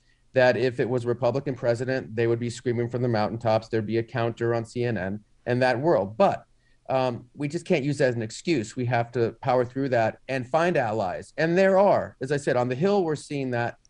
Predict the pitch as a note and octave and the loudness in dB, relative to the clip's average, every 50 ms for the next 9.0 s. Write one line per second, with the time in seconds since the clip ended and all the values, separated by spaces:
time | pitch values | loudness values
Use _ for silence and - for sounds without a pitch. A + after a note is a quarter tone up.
0 | _ _ _ _ _ - A#2+ A#2 C3+ B2+ C3 B2+ C3+ B2 A#2+ A#2+ - A#2 G#2 - | _ _ _ _ _ -4 0 2 2 2 2 2 2 0 0 0 -2 -6 -4 -2
1 | B2 A#2 A2 A#2 B2 B2+ A#2 A2+ A2+ - _ _ _ _ _ _ _ _ _ _ | -2 -2 0 -2 -2 -2 -4 -4 -6 -8 _ _ _ _ _ _ _ _ _ _
2 | _ - G#3 G3+ G3+ A3 F3+ D#3 D#3+ C#3 C#3 - - F#3 G3 - E3+ D#3 C#3+ - | _ 2 2 4 6 6 6 6 4 2 0 2 2 2 2 2 0 -2 -2 -2
3 | D#3 D3 C#3 C#3 C#3 C#3+ D3 D3+ D3+ D3+ D3 C#3+ C3 - - _ - D3 C3+ B2+ | -2 0 0 2 2 2 4 4 4 2 2 0 -4 -6 -10 _ -6 -4 -2 0
4 | B2 A#2+ A#2 B2 A#2+ - - - D3 C3+ C3+ B2+ C3 C3 A#2+ G#2+ - - A#2+ A#2+ | 0 -2 -2 -6 -10 -14 -6 -2 2 2 2 4 4 2 2 2 -2 -4 -6 -4
5 | A#2+ B2 C3 C3+ B2+ C3 B2+ C3+ B2+ B2+ B2 A#2+ - - C3 B2 B2+ B2+ B2 B2 | -2 -2 -2 -2 -4 -4 -4 -4 -4 -4 -4 -6 -4 0 2 2 4 4 4 2
6 | B2 A2+ F#2 - G#2+ A2+ A2+ A2 G#2+ G#2 A#2+ A#2+ A#2+ A2+ A#2 - - - B2 A#2 | 2 0 0 0 0 0 0 0 -2 -2 -2 -4 -4 -6 -8 -8 -4 -2 0 0
7 | A2+ A2+ A2+ A2+ A2+ A2+ A2 - A2+ A2 A2 G#2+ G#2+ G#2 A2 G2+ G#2 G2+ A2+ A2+ | 2 2 2 4 2 2 0 -2 -4 -4 -2 -2 -4 -4 -4 -4 -2 0 0 0
8 | A2+ A2+ G#2 - - A#2 A2+ A2 G#2+ G#2+ F#2 G#2 G#2 G2+ G#2+ G#2+ G#2 G#2 G#2 F#2+ | 0 0 -2 -4 -2 -2 -2 -2 -2 -4 -4 -4 -2 -2 0 0 0 -2 -2 -6